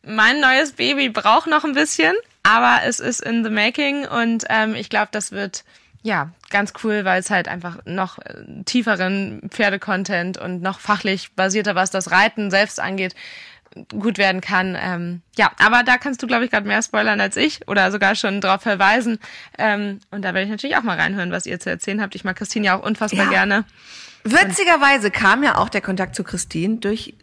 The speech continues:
Speaker 2: durch der, der Hall der Girls in ihrem Podcast, dass sie gesagt haben, "Ihr müsst Stabletainment mal hören." So kamen wir in Kontakt. Das ist so ein Dreivierteljahr her. Das fand ich so nett. Ähm, genau, so kam das. Also,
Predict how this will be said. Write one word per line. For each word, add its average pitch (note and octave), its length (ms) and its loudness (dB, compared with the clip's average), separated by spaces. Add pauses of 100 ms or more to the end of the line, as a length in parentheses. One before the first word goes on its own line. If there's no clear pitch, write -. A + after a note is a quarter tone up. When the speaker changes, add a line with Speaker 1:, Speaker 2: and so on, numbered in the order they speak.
(100)
Speaker 2:
durch G3+ 240 -4
der, G3 200 -4
der F3+ 320 -6
Hall F3+ 220 4
der G#3+ 160 -2
Girls F3+ 520 -2 (420)
in G3+ 180 0
ihrem F3 220 -2
Podcast, F3 420 -6
dass G3+ 120 -4
sie F#3 60 -6
gesagt E3+ 220 -4
haben, F#3 120 -6
"Ihr F#3+ 60 -4
müsst F#3+ 160 -6
Stabletainment A3+ 480 -4
mal F3 140 -4
hören." E3 260 -6 (300)
So A3 140 -6
kamen F3 240 0
wir E3+ 80 -2
in F3 80 -6
Kontakt. A#3 400 -8
Das - 140 -8
ist - 100 -6
so - 80 -6
ein F#3+ 220 -4 (520)
Dreivierteljahr A3 540 2
her. G#3+ 220 0
Das F3 120 -6
fand G#3 140 -2
ich G3+ 100 -6
so - 80 -4
nett. A#3 320 -4 (640)
Ähm, F#3+ 300 -4
genau, G#3 240 0
so G3+ 80 -8
kam A3+ 180 2
das. A#3+ 120 -2 (280)
Also, G#3 260 2